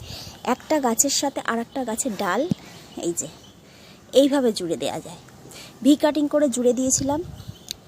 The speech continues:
ওপরেরটাতেও কিন্তু পাতা এসে গেছে। এই জায়গাটা একটু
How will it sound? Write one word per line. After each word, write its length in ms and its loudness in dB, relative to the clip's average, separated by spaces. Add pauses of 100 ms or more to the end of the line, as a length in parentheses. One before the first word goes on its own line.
(360)
ওপরেরটাতেও 600 4
কিন্তু 280 -2
পাতা 340 -6
এসে 260 -4
গেছে। 380 0 (800)
এই 140 8
জায়গাটা 360 6
একটু 440 -2